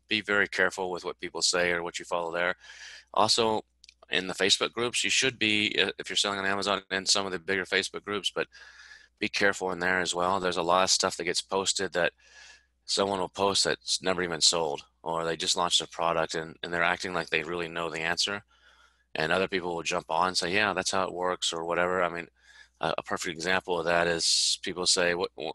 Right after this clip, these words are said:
I'm about to run out of stock. What should I do? I, um, I'm assuming I should raise my price." And people say, "Yeah, raise your price, slow down the sales, you know, whatever." That's the worst thing you can do. Uh, so you, you gotta,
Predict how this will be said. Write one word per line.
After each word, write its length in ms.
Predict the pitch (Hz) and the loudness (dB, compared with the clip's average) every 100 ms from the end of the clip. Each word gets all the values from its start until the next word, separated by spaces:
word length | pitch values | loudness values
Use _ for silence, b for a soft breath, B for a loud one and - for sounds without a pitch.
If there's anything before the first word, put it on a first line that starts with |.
| - | -4
I'm 160 | 87 | -2
about 180 | 90 95 | 0 -2
to 80 | 90 | -2
run 180 | 90 90 | -2 0
out 100 | 87 | 2
of 60 | |
stock. 300 | - 95 87 | 2 2 2
What 120 | - 85 | 0 -4
should 200 | - 87 | -2 -2
I 60 | |
do? 300 | 80 90 82 85 | -2 -4 -4 -2
I, 140 | 69 - | -2 0
um, 360 | 67 78 78 76 - | 0 0 -2 -10 -16
I'm 100 | - | -10
assuming 360 | 90 - 98 92 | -4 -2 -2 -4
I 40 | |
should 180 | 82 78 | -4 -4
raise 220 | 85 82 | -2 -2
my 80 | 82 76 | -4 -6
price." 460 | 92 95 73 - - b b b b b b | -2 0 0 -4 -6 b b b b b b
And 140 | - - | -10 -6
people 240 | 92 85 | -4 -2
say, 160 | 78 78 | 0 2
"Yeah, 180 | 101 90 | 2 4
raise 240 | 95 101 | 2 2
your 80 | 95 | 0
price, 340 | - 95 92 | -2 0 4
slow 180 | - 98 | 4 2
down 180 | 95 95 | -2 -2
the 80 | 85 | 0
sales, 540 | - 90 90 87 85 | 2 4 4 2 0
you 60 | 85 | -4
know, 140 | 82 | -4
whatever." 300 | 85 90 87 - | -2 -2 -2 0
That's 200 | - - | 0 0
the 80 | 85 | -2
worst 300 | 87 92 - | -4 -2 -2
thing 120 | 87 | -4
you 100 | 85 | -10
can 160 | 85 | -10
do. 180 | 82 87 - _ b b b b b | -4 -4 -4 _ b b b b b
Uh, 120 | - | -4
so 300 | 80 - 85 | 0 2 2
you, 320 | 90 87 90 - | 0 -4 -8 -10
you 180 | - 92 | -8 -2
gotta, 300 | 90 101 95 | 2 4 2